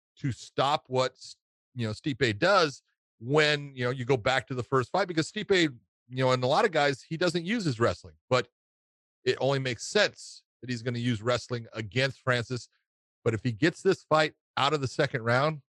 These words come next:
it's gonna be all uphill for, you know, Francis in trying to win this fight and all downhill for Stipe. That's what he's gotta get to, that second round element. And that's, if you're looking at the betting odds, yeah,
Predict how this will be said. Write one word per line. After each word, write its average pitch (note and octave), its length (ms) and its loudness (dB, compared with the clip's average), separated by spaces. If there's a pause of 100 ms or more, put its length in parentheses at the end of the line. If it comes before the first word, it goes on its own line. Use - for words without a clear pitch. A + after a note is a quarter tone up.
(480)
it's G#2 120 -10
gonna B2 200 -4
be A#2 240 2 (580)
all C3 260 2
uphill D3+ 560 2 (540)
for, A2 400 2
you G#2+ 60 -10
know, G#2 100 -4
Francis C3 460 0
in G#2+ 60 -8
trying B2 240 2
to A#2+ 60 -4
win A#2+ 160 -2
this A2+ 140 -6
fight B2+ 220 0
and G2+ 80 -10
all B2 120 0
downhill B2+ 580 2
for G#2+ 320 -8 (220)
Stipe. A2+ 400 -2
That's B2 280 0
what E3 100 4
he's D#3 140 -2
gotta F3 180 2
get D#3 200 0
to, - 40 -4
that C#3 220 2
second C#3+ 320 -2
round B2+ 360 2
element. A2+ 460 -2
And G#2+ 100 -16
that's, C#3+ 240 0
if B2 140 -4
you're B2 100 -2
looking B2+ 220 -2
at A#2 80 -14
the A2 80 -6
betting A#2+ 300 0
odds, D#3+ 260 2
yeah, D3+ 240 2